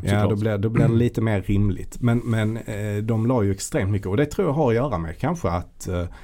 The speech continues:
Speaker 1: man kan inte bara släppa en film, eh, hur som helst som heter Halloween, utan,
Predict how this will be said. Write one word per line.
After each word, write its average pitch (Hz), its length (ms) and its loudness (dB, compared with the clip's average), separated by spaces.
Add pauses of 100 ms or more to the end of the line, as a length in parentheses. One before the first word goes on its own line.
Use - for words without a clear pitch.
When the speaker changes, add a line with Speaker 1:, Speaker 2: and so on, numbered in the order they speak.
(260)
Speaker 1:
man 104 140 -2
kan 117 80 2
inte 104 120 -2
bara 123 100 0
släppa - 380 -2
en 90 80 -4
film, 87 640 -2 (100)
eh, 92 640 -2
hur 104 60 2
som 98 180 0
helst 113 240 -2
som 127 100 0
heter 101 260 -4
Halloween, 95 760 0
utan, 90 380 -6